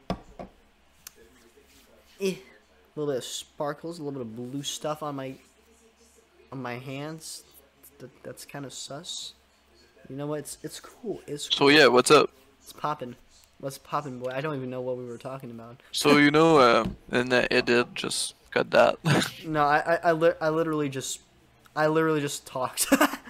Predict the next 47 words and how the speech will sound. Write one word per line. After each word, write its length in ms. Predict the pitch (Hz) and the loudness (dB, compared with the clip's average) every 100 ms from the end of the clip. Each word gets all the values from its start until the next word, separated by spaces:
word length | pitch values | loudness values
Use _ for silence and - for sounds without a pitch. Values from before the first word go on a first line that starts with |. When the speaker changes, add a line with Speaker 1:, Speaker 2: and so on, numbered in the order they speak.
| - 196 | -14 -6
Speaker 1:
I 80 | 160 | -6
talked 420 | - 170 139 135 | 0 4 4 2
over, 400 | 135 127 123 117 - | -6 -8 -10 -12 -12
so 140 | 131 | -12
it's 100 | 123 | -10
okay. 380 | 123 117 107 107 _ - | -10 -10 -14 -16 _ -4
But 80 | |
I'll 160 | 131 135 | -2 -2
edit 120 | 160 | 2
Speaker 2:
Yeah, 160 | 143 135 | 6 8
Speaker 1:
it. 80 | 123 | 6
Speaker 2:
just 360 | 151 160 - - _ - | 2 0 -4 -8 _ 2
Speaker 1:
I'll 60 | |
Speaker 2:
cut 40 | 147 | 8
that 100 | 139 151 | 10 10
Speaker 1:
edit. 60 | |
Speaker 2:
because, 360 | 143 127 127 131 | 6 4 4 4
uh, 240 | 127 120 - 147 | 4 4 0 -8
in, 140 | 151 - | -10 0
in 180 | 143 165 | 2 4
my 160 | 185 | 4
video, 440 | 190 175 185 190 175 | 4 6 6 6 6
uh, 240 | 131 143 - - 147 - | 4 2 -4 -14 -20 -8
we 180 | 131 | 2
are 140 | 127 127 | 4 4
Speaker 1:
Yep. 80 | 135 | 2
Speaker 2:
seeing, 320 | 131 131 - | -2 -2 -4
uh, 180 | 53 50 | -4 -6
my 100 | - | -6
Speaker 1:
Yeah, 120 | 135 127 | -4 -2
Speaker 2:
grandma, 400 | - - - - | -4 -4 -8 -6
so. 240 | - - | -6 -6
Speaker 1:
yeah, 60 | 127 | -6
exactly. 500 | 147 151 190 233 175 | -8 -8 -8 -8 -10
We 120 | 160 | -10
don't, 180 | 131 120 _ - - - | -10 -12 _ -20 -20 -20
we 60 | 135 | -14
don't 180 | 127 127 | -12 -10
wanna, 240 | 143 165 190 | -10 -12 -12
we 80 | 165 | -8
don't 140 | 160 | -8
wanna 180 | 180 196 | -6 -10
see 240 | - 370 392 | -8 -6 -6
that. 160 | 294 | -8
It's 160 | - 185 | -10 -14
our 200 | - 135 | -10 -8
permission. 720 | 135 - 185 381 - 294 277 | -8 -12 -14 -14 -14 -14 -16